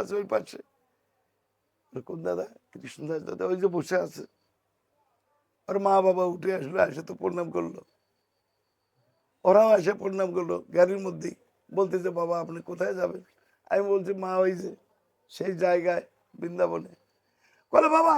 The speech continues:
আমরা তো সবাই টিকিট করছি, আমরা এই সমস্তগুলো, এগুলো সবগুলো বৃন্দাবন যাচ্ছি।" তাহলে সঙ্গী সাথী হয়ে গেল। কয় যে, "বাবা, আপনারা চিন্তা করেন না।" তা আমি চিন্তা করি, আমি তো চিন্তামণি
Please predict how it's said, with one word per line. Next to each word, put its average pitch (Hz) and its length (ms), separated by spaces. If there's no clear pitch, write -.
আমরা 330 180
তো 349 40
সবাই 311 260
টিকিট 302 260
করছি, 311 240
আমরা 311 220
এই 240 140
সমস্তগুলো, 320 640
এগুলো 302 220
সবগুলো 277 320
বৃন্দাবন 196 400
যাচ্ছি।" - 280
তাহলে 185 180
সঙ্গী 202 280
সাথী 214 280
হয়ে 233 240
গেল। 233 120
কয় 285 180
যে, 277 140
"বাবা, 262 160
আপনারা 247 320
চিন্তা 247 280
করেন 226 260
না।" 208 60
তা - 60
আমি 233 120
চিন্তা 226 240
করি, 208 180
আমি 254 140
তো - 40
চিন্তামণি 277 440